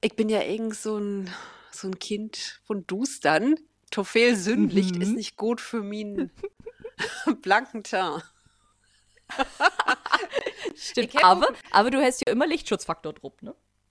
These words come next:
Speaker 1: Ja, ich hab sogar eine Niersonnencreme, so eine Dachpflege, der ist nicht bloß einfach normal Lichtschutzfaktor bin, da ist sogar Lichtschutzfaktor gegen dat blaue Bildschirmlicht bin.
Speaker 2: Ja, krass.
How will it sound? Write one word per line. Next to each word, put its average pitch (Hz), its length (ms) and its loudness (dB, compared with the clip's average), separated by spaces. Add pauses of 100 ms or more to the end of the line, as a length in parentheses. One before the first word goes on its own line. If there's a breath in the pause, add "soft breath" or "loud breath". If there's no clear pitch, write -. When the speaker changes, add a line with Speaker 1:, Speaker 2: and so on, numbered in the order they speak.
(180 soft breath)
Speaker 1:
Ja, 226 300 2
ich - 160 -20
hab 214 80 -20
sogar 214 180 -16
eine 190 140 -12
Niersonnencreme, 156 1120 -14
so 175 80 -14
eine 160 120 -10
Dachpflege, 160 800 -10
der 185 180 -6
ist - 120 -12
nicht 202 160 -12
bloß 185 240 -8
einfach 175 260 -10
normal 151 420 -4
Lichtschutzfaktor - 760 -10
bin, 147 200 -8
da 139 120 -6
ist - 200 -10
sogar 156 260 -6
Lichtschutzfaktor - 840 -8 (140)
gegen 175 260 -4
dat 165 200 -2 (260 loud breath)
blaue 170 580 2 (180)
Bildschirmlicht 139 1120 -2
bin. 127 320 -14 (720 loud breath)
Speaker 2:
Ja, 202 500 -4 (160)
krass. - 540 -6